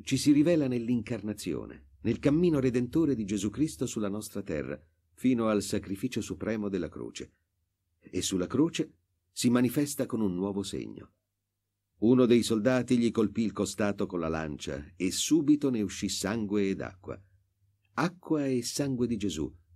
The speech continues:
che ci parlano di una donazione realizzata sino in fondo, sino al consummatum est.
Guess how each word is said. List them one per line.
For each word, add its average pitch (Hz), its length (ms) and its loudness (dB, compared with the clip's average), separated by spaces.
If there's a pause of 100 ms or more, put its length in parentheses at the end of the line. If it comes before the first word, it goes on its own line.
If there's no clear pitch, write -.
(180)
che 92 80 -4
ci 101 140 0
parlano 101 460 0
di 87 100 -4
una 87 140 -2
donazione 95 580 0
realizzata 90 580 -2
sino 139 380 -2
in 120 100 -2
fondo, 62 540 -6 (400)
sino 156 460 2
al 117 180 0
consummatum 143 880 0
est. 76 420 -6